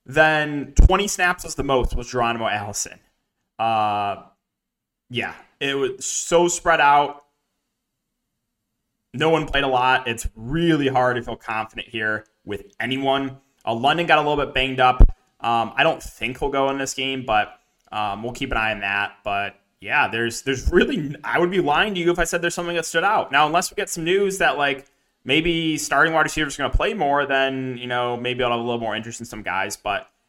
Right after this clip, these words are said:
at this moment, there is absolutely no one that stands out to me for a wide receiver. And tight end, it doesn't get much better either.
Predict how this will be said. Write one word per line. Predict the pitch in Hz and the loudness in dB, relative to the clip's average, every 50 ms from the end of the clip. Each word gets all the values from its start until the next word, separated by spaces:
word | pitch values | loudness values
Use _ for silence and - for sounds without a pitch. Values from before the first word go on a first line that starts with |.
| _ | _
at | - 151 185 - | 2 2 2 2
this | 277 - - - | -2 -8 -4 0
moment, | 170 208 226 170 131 117 107 | 0 0 0 0 -2 -2 0
there | 127 147 175 | 0 0 2
is | 180 - - - | 2 0 -2 -2
absolutely | 139 170 - - - 175 165 143 156 127 | -2 -2 -2 -4 -8 -8 -6 -6 -4 -2
no | 120 127 131 | 0 2 2
one | 127 123 113 | 2 0 -2
that | 104 90 | -4 -6
stands | - - 113 107 107 | -8 -8 -6 -4 -2
out | 101 101 - | -2 -2 -2
to | - - | -4 -6
me | 92 90 90 90 | -6 -6 -8 -10
for | 90 - - 98 - | -12 -12 -12 -12 -12
a | - 98 | -12 -10
wide | 101 101 95 92 90 | -8 -6 -6 -6 -8
receiver. | 90 - - 85 82 82 90 - - _ _ _ _ _ _ _ _ _ _ _ _ _ _ _ _ _ _ _ - - - | -10 -14 -16 -16 -16 -18 -20 -20 -20 _ _ _ _ _ _ _ _ _ _ _ _ _ _ _ _ _ _ _ -20 -14 -8
And | 143 139 135 | -8 -8 -2
tight | 131 160 175 233 233 | 2 2 4 4 4
end, | 220 208 196 190 196 208 - _ _ _ _ _ _ _ _ | 2 2 2 0 -4 -6 -10 _ _ _ _ _ _ _ _
it | - | 0
doesn't | 143 202 - 175 | 0 2 2 0
get | 320 294 | 0 2
much | 302 320 - | 2 2 2
better | - 285 285 277 | 2 0 2 4
either. | 294 349 349 - 101 73 - | 4 4 4 4 0 0 -4